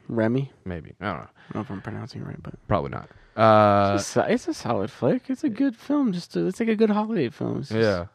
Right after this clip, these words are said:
Speaker 1: just kinda get lost in the story. And it's pretty well. It's, it's done well.
Speaker 2: Yeah. Well, and then, like, I, I don't think it rated too well, I guess.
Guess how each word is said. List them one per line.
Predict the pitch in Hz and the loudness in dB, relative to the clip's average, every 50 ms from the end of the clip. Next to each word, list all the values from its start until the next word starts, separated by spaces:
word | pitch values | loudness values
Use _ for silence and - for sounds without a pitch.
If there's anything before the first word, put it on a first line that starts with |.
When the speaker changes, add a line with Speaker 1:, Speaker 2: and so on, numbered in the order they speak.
| _ _ _ _ _ _ _ _ _ _ _ _ _ _ _ _ _ _ _ | _ _ _ _ _ _ _ _ _ _ _ _ _ _ _ _ _ _ _
Speaker 1:
just | - - - | -20 -16 -8
kinda | - 131 127 131 | -4 -2 -2 0
get | 131 | 0
lost | - 147 139 156 - - - | 0 0 -2 -2 -4 -6 -6
in | 131 131 | -6 -4
the | 131 | -6
story. | 135 - - - - 185 165 135 95 71 67 | -6 -6 -6 -4 -2 -2 0 -2 -2 -4 -6
And | 67 - - - - _ _ _ _ _ _ _ _ _ _ _ | -8 -10 -14 -16 -20 _ _ _ _ _ _ _ _ _ _ _
it's | _ - - - _ _ _ _ | _ -20 -20 -20 _ _ _ _
pretty | - - - - | -10 -8 -8 -6
well. | - - - 160 160 175 180 | -8 -8 -10 -10 -12 -14 -16
It's, | - - - - _ _ _ - | -16 -18 -20 -20 _ _ _ -12
it's | - 160 165 | -12 -8 -6
done | - 175 196 190 | -4 -2 -2 0
well. | 131 127 151 269 - _ _ - | 0 0 0 -2 -4 _ _ -12
Speaker 2:
Yeah. | - 120 113 113 117 113 110 104 101 - | -6 -2 0 2 4 4 4 4 2 4
Well, | 139 160 175 | 8 10 10
and | 180 180 | 10 10
then, | 180 175 170 | 8 8 6
like, | 160 156 143 - | 6 4 6 4
I, | 139 - | 4 4
I | |
don't | - 139 139 131 | 4 4 2 4
think | 139 123 | 4 2
it | 117 98 | 2 2
rated | 95 98 104 110 113 120 120 | 2 2 0 2 0 -2 -2
too | - - 127 | -4 -4 -4
well, | 127 131 135 135 | -2 -2 -2 -2
I | 135 131 | -4 -6
guess. | 135 135 135 - - - | -6 -6 -8 -10 -14 -20